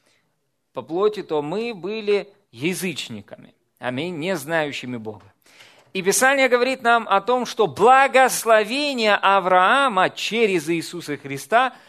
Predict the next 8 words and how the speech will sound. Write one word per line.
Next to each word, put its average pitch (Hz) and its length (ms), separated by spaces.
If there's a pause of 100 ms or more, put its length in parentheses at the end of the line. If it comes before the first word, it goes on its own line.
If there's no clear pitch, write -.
(160)
распространилось 220 1800 (280)
на 180 300
нас. 190 560 (320)
Аминь, 147 480 (680)
оно 214 240
распространилось. 214 1500 (520)
Скажите, 180 480
распространилось. 196 1200